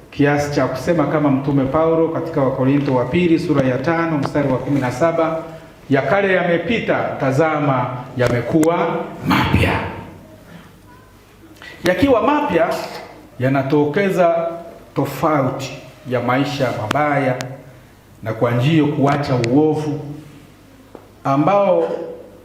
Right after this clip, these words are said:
tuna mifano kama mitatu kwa leo tu, inayoonesha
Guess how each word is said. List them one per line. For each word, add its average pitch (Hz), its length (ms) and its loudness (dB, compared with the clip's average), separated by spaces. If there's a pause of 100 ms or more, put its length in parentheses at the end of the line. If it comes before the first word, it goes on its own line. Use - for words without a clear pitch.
(340)
tuna 147 200 2
mifano 165 460 2
kama 160 280 0
mitatu 139 440 -2
kwa 123 200 -2
leo 123 220 2 (100)
tu, 165 160 -2 (920)
inayoonesha 147 840 0